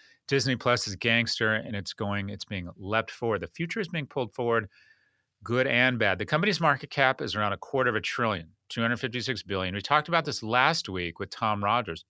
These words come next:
total gangster. And I'll say it again, Disney has the potential to create the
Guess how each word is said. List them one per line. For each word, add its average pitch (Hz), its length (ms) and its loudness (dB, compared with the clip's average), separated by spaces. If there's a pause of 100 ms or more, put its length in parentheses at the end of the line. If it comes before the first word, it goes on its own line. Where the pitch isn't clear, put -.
total 294 240 4
gangster. 107 540 0 (520)
And 123 100 4
I'll 139 60 4
say 147 260 6
it 147 60 6
again, 120 380 2 (260)
Disney 139 320 0
has 160 240 2
the - 80 -4
potential 92 760 -4 (420)
to 120 140 -4
create 113 320 0
the 110 160 -6